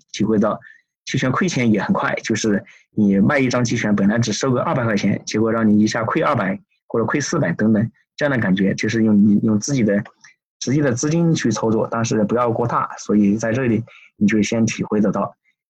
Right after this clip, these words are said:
然后你要是有了一定的经验以后呢，其实好多的这种线上的视频课啊，比如说策略性的一些视频课啊，策略性的一些，呃，音频课啊，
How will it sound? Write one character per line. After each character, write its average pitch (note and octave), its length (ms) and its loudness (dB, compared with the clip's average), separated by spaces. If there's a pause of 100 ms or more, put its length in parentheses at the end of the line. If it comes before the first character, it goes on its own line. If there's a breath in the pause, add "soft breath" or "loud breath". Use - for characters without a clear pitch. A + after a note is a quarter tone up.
然 C3 100 -4
后 D#3+ 140 0
你 C3 120 2
要 C3 100 0
是 A3+ 160 -2
有 G#2+ 120 2
了 A2 80 4
一 A#2 140 2
定 C#3 120 0
的 B2 100 0
经 D#3 180 0
验 D3 140 0
以 A#2 40 0
后 D3 200 -2
呢， A#2+ 120 0 (400 loud breath)
其 A2 80 -4
实 A2+ 160 -2
好 G2 160 -2
多 A2+ 140 0
的 A#2 80 0
这 A2+ 100 0
种 G#2+ 180 2 (120)
线 - 260 -4
上 C3+ 140 2
的 A#2 80 0
视 - 160 -4
频 B2 100 2
课 C#3 200 0
啊， A#2+ 80 0
比 A2 100 0
如 G#2+ 60 2
说 A2+ 220 0
策 - 180 -2
略 A#2+ 120 0
性 D3 200 0
的 A2+ 180 0 (380 soft breath)
一 A#2 60 0
些 A#2 60 2
视 C#3+ 220 -2
频 A2+ 140 2
课 A2 160 0
啊， G#2 120 -2 (460 loud breath)
策 B2+ 60 -4
略 A#2 100 0
性 C3 180 0
的 G#2 260 2
一 G#2+ 160 0
些， G#2+ 420 -2
呃， G2 200 0
音 C#3+ 140 2
频 A2 160 0
课 G#2 180 0
啊， G2 140 -4